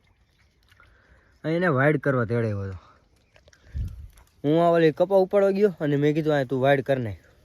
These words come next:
ઈ કરે બે ડાયરું કાપી હચોડી આખા દીમાં એને. ઢકનું જઈડું કાપવાનું કીધું તું ઓલા ઢકનું, ઈ ન કાપ્યું. ભાગ્ય આજ શુક્રવાર હતો એનો, ખાલી બે ડાયરું કાપવા વાંથી અહીંયા આવ્યો હતો.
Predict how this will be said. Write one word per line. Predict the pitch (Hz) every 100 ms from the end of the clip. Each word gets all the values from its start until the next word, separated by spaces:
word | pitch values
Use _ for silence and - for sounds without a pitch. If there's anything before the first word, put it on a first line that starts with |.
| _
ઈ | 139 170 170
કરે | 165 160 - _ _ _ - - - - - 139
બે | 156 175
ડાયરું | 156 156 135
કાપી | 135 135 120
હચોડી | 107 117 104 107
આખા | 110 -
દીમાં | 95 113 104 95
એને. | 98 95 _ _ _ _ _ _ _ - - -
ઢકનું | 143 170 139
જઈડું | 151 160
કાપવાનું | 156 143 151 131
કીધું | 139 135
તું | 127
ઓલા | 127
ઢકનું, | 120 123 127 127
ઈ | 156 139
ન | 120 107
કાપ્યું. | 101 95 - 92 _ _ _ _ _ _ _ _ _ _ _ _ - - _ _ - -
ભાગ્ય | 143 131 117
આજ | 113 110 -
શુક્રવાર | 147 156 131 113
હતો | 110 110
એનો, | 107 101 -
ખાલી | - 160 151
બે | 151
ડાયરું | 147 143 147 135
કાપવા | 127 - 123
વાંથી | 139 - 131
અહીંયા | 123 120
આવ્યો | 123
હતો. | 110 101